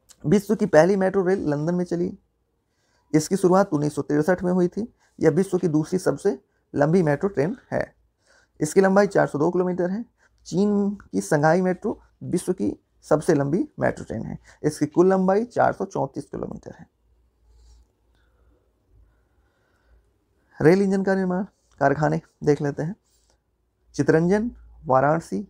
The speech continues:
भोपाल में स्थित है। ठीक है, रेल निर्माण के कारखाने कहाँ कहाँ हैं? तो चितरंजन, वाराणसी और भोपाल में है। अब सवारी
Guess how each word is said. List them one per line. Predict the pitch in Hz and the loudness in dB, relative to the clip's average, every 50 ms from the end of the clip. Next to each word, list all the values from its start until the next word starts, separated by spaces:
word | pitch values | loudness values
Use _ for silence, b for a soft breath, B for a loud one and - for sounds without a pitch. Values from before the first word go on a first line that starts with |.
| _ - 180 | _ -12 -8
भोपाल | 147 151 - - 139 147 160 170 175 175 180 _ _ _ _ _ _ - - | -4 -4 -4 -2 0 0 2 2 0 -2 -6 _ _ _ _ _ _ -8 -4
में | 127 120 | -4 -4
स्थित | 123 - - - - - | -4 -6 -10 -14 -14 -14
है। | - 151 _ _ _ _ - | -18 -18 _ _ _ _ -4
ठीक | 147 160 | -2 0
है, | 202 226 - b b b b b | 0 -2 -4 b b b b b
रेल | 135 143 156 175 196 190 185 - _ _ - - | 2 4 4 4 4 2 -2 -10 _ _ -12 -8
निर्माण | 156 151 147 143 143 156 175 180 - _ _ _ _ _ _ _ _ _ _ _ _ - | -6 -4 -4 -2 -2 -2 -4 -4 -6 _ _ _ _ _ _ _ _ _ _ _ _ -6
के | 156 | 0
कारखाने | 147 139 139 131 - 151 156 180 190 | 2 4 4 4 2 -2 -2 -2 -2
कहाँ | 190 151 156 147 | -2 -2 -2 0
कहाँ | 165 170 170 185 | 0 0 0 -2
हैं? | 226 277 | -2 -4
तो | - 160 | -6 -10
चितरंजन, | - - 123 131 127 139 143 180 226 349 | -10 -8 -6 -4 -4 -2 -2 -4 -4 -4
वाराणसी | 339 - 135 135 135 131 135 - - | -2 0 0 0 0 0 -4 -4 -4
और | - | -4
भोपाल | - - - - - - | -4 -2 -2 -4 -6 -6
में | - - | -10 -14
है। | - - _ b b b b b b b b b b b - | -16 -18 _ b b b b b b b b b b b -2
अब | - 151 151 156 | -2 0 0 0
सवारी | 151 - - - - 143 131 135 139 143 160 202 220 | -4 -6 -10 -6 -2 2 4 4 4 2 2 -2 -6